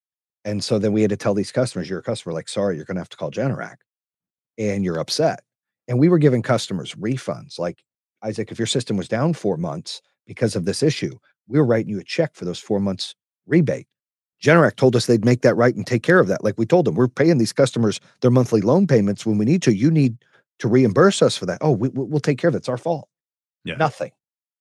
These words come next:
Speaker 1: Nothing. So what did we do? We changed. And then here's what's crazy. We started to gain momentum. In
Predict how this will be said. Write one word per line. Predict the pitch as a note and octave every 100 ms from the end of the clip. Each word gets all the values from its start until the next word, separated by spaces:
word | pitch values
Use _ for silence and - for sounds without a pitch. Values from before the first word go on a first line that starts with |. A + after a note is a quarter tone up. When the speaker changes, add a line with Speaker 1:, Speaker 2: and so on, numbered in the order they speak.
| _ _ _ B2
Speaker 1:
Nothing. | D#3 D#3 - - _ _ _
So | C#3+
what | B2+ C#3
did | B2+
we | C3
do? | C#3 F#3
We | F#3 C3 B2 A2+ - _ _
changed. | - B2+ C#3 F3 - - _ B2+
And | B2
then | C#3 F3+ E3+ D#3+ -
here's | _ E3 D#3
what's | C3 -
crazy. | D#3+ D3+
We | A#2
started | C3 - C#3+ D#3 D3+
to | C#3
gain | C#3 C#3+
momentum. | B2+ A2 C#3+ E3 G2+ G2+ _ _ _ _
In | C3+